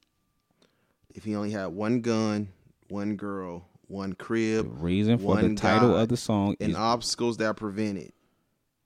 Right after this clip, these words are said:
Speaker 2: Okay.
Speaker 1: It's not nothing about the
Speaker 2: That's the
Speaker 1: source
Speaker 2: reason for
Speaker 1: giving
Speaker 2: the
Speaker 1: him.
Speaker 2: title of the song. The source had gave him one mic. The,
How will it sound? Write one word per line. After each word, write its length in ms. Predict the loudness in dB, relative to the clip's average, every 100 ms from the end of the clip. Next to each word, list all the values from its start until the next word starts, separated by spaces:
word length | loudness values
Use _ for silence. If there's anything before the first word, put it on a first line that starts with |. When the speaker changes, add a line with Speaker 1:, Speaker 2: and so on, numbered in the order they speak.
| _ _ -18 -12
Speaker 2:
Okay. 300 | -8 -8 -8 _ _ _ _
Speaker 1:
It's 320 | -18 -14 -12
not 260 | -8 -8 -10 -12
nothing 420 | -12 -12 -12 -14
about 360 | -14 -16 -16 -20 _ _ _ _ _
the 100 | -6
Speaker 2:
That's 100 | -6
the 60 | -2
Speaker 1:
source 140 | -2
Speaker 2:
reason 160 | -2 -2
for 120 | 0
Speaker 1:
giving 100 | 0
Speaker 2:
the 60 | 0
Speaker 1:
him. 0 |
Speaker 2:
title 400 | 2 4 4 4
of 140 | 0
the 80 | 0
song. 280 | 0 -2 -2
The 60 |
source 240 | 0 0 2
had 200 | -2 0
gave 220 | -2 -2
him 200 | -2 0
one 160 | 2
mic. 280 | 2 -2 -12 _ _ _ _ _ _ _ _ -10
The, 160 | -8